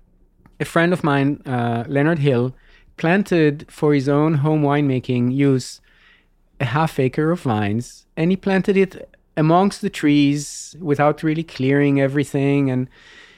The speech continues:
and he planted whatever was planted at Renaissance initially, mainly Cabernet Sauvignon, a little bit of Merlot, maybe a little bit of Chardonnay and Riesling, mainly Cabernet.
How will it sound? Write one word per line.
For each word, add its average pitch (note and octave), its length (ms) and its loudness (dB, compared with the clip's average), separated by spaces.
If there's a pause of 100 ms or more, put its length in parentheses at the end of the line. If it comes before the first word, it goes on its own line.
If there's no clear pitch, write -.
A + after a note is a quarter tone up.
(140)
and D3+ 100 0
he G3+ 60 -2
planted G#3 680 0
whatever F#3 320 2
was F#3+ 180 0
planted E3+ 420 -2
at E3+ 120 -2
Renaissance D3+ 540 0
initially, C#3+ 480 -2
mainly D3+ 320 2
Cabernet C3+ 420 0
Sauvignon, D3 640 0
a - 20 2
little C#3+ 160 2
bit E3 140 0
of D#3+ 160 -4
Merlot, C3 600 2
maybe C#3 280 0
a B2 40 0
little C#3+ 140 2
bit D#3+ 140 0
of D3+ 80 -4
Chardonnay C3+ 480 0
and C3 100 0
Riesling, B2 400 -4
mainly F3 240 -4
Cabernet. A2+ 520 -4